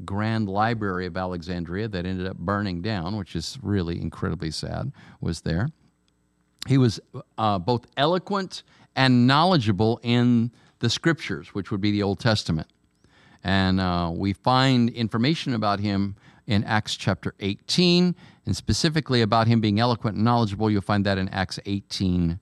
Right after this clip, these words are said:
twenty-four. He spoke boldly about Jesus even before he'd been baptized in the name of Jesus, right? So he's teaching, and he's teaching boldly, and he's teaching accurately,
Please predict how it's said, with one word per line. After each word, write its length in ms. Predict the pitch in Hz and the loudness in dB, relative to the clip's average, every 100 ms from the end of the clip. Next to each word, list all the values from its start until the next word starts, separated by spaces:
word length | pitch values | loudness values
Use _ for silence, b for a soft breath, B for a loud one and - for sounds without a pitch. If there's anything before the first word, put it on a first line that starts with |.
| - | -8
twenty-four. 840 | 101 90 87 82 - 156 87 87 b b b b b b | -4 -4 -4 -8 -2 0 0 -6 b b b b b b
He 160 | 147 | 2
spoke 460 | 147 - 160 151 107 | 4 2 2 0 -4
boldly 540 | 101 147 208 214 196 160 | 2 4 4 4 4 4
about 340 | 131 123 120 | 4 2 2
Jesus 640 | 98 165 196 107 113 117 - | 0 2 2 2 0 -2 -6
even 500 | 160 208 240 202 160 | -2 0 0 0 0
before 380 | 139 131 156 143 | 0 0 0 2
he'd 220 | 139 131 | 2 2
been 200 | 131 123 | 2 4
baptized 680 | 131 190 - 120 107 117 139 | 4 0 -2 -4 -2 -2 -2
in 80 | 139 | 0
the 80 | |
name 260 | 160 240 233 | 0 -2 -2
of 140 | 127 | -4
Jesus, 600 | 92 101 82 - - - _ _ _ _ _ - - | -4 -6 -6 -12 -20 -20 _ _ _ _ _ -10 -2
right? 280 | 254 262 - 220 247 196 | 0 -2 -8 -16 -14 -8
So 560 | - 208 185 170 156 226 214 B _ | 0 4 6 4 2 -6 -18 B _
he's 500 | 147 147 226 277 208 | 0 4 4 4 0
teaching, 840 | - - 254 294 - 247 160 95 92 _ _ _ _ - | -2 2 4 2 0 0 0 -2 -10 _ _ _ _ -2
and 120 | 147 | 2
he's 200 | 185 160 | 2 0
teaching 520 | - 196 214 262 226 | -2 -2 -2 -4 -4
boldly, 640 | 135 165 233 294 190 123 110 | 0 2 2 0 -6 -4 0
and 80 | |
he's 200 | 135 160 | 0 0
teaching 480 | - 196 202 240 214 | -4 -8 -6 -10 -10
accurately, 840 | 147 185 294 - 165 120 110 98 | -10 -10 -10 -10 -8 -8 -10 -12